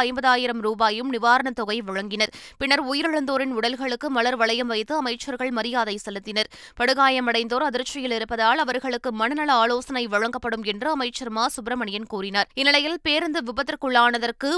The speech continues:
ஓட்டுநரின் அஜாக்கிரதைதான் காரணம் என்று காவல்துறை அறிக்கை வெளியிட்டுள்ளது. மலைப்பாதைகளில் விபத்துகள் ஏற்படாமல் இருக்க டிஜிட்டல் போர்டுகளை நெடுஞ்சாலைத்துறை வைக்க வேண்டும் என ஓட்டுநர்கள் கோரிக்கை விடுத்துள்ளனர். தேர்வு மட்டுமே எழுதிவிட்டு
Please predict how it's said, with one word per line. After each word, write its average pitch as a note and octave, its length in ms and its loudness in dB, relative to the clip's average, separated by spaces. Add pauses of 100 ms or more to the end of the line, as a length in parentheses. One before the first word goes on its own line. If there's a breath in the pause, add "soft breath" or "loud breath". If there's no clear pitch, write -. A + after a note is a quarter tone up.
ஓட்டுநரின் C#4 580 0 (100)
அஜாக்கிரதைதான் C4+ 760 2
காரணம் A#3 400 2
என்று A3 340 -6
காவல்துறை B3 600 2
அறிக்கை B3+ 340 -2
வெளியிட்டுள்ளது. G3+ 640 -2 (1200)
மலைப்பாதைகளில் D4 960 4
விபத்துகள் C4+ 420 -2
ஏற்படாமல் A#3+ 580 4
இருக்க A3 300 -2
டிஜிட்டல் C4+ 420 -4
போர்டுகளை B3 480 2
நெடுஞ்சாலைத்துறை B3+ 760 0
வைக்க G#3+ 260 -2
வேண்டும் A3+ 340 -2
என A3 240 0
ஓட்டுநர்கள் B3 680 0
கோரிக்கை A#3 380 0
விடுத்துள்ளனர். G3+ 580 -2 (280 loud breath)
தேர்வு D4 340 2
மட்டுமே C4 440 0
எழுதிவிட்டு B3+ 460 -2